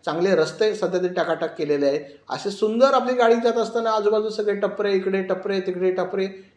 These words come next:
हे कुठंतरी थांबलं गेलं पाहिजे. यावर कोणी तर आवाज उठवला गेला पाहिजे. तर मुळामध्ये कर्जत नगरपालिकेत नगरसेवक असताना ते काही कामाचे नाही, काही बोलतच नाही, काही मुद्देच मांडत नाहीत. मी तर आतापर्यंत कर-, पत्रकारिता करत असताना कुठल्या मुद्द्यावर फार नगरसेवक आक्रमकपणे बोलले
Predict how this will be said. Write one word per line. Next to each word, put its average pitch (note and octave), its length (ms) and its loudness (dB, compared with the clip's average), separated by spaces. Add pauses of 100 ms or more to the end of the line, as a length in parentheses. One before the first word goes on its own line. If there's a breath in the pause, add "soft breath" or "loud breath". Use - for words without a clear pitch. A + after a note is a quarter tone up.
(140)
हे A3+ 40 0
कुठंतरी C#4 580 -6
थांबलं F3+ 300 0
गेलं D#3+ 180 0
पाहिजे. A#2 420 -8
यावर A#2+ 280 2
कोणी A#3+ 220 0
तर A#3+ 100 2
आवाज G3+ 260 4
उठवला F#3 340 0
गेला E3 220 0
पाहिजे. D3+ 340 -2 (340 loud breath)
तर F#3 40 -4
मुळामध्ये F#3 580 2
कर्जत G3+ 400 0
नगरपालिकेत F#3+ 760 0
नगरसेवक F#3+ 500 -2
असताना G#3 340 -2
ते G3+ 140 -2
काही G#3 160 0
कामाचे F3 460 -2
नाही, C#3 160 -2
काही D#3+ 200 -2
बोलतच F#3+ 520 0
नाही, C3 120 -4
काही F3 180 -2
मुद्देच F3 400 2
मांडत E3 240 0 (100)
नाहीत. A#2+ 140 -4 (300 loud breath)
मी E3 100 -4
तर G3 80 0
आतापर्यंत G3+ 480 0 (120)
कर-, G3 220 0
पत्रकारिता F#3+ 600 0
करत G3 160 -2
असताना G3 300 -2
कुठल्या G3+ 320 -2
मुद्द्यावर G3+ 480 0
फार F#3 140 -2
नगरसेवक F#3+ 480 -2
आक्रमकपणे G3 680 -4
बोलले F3+ 600 0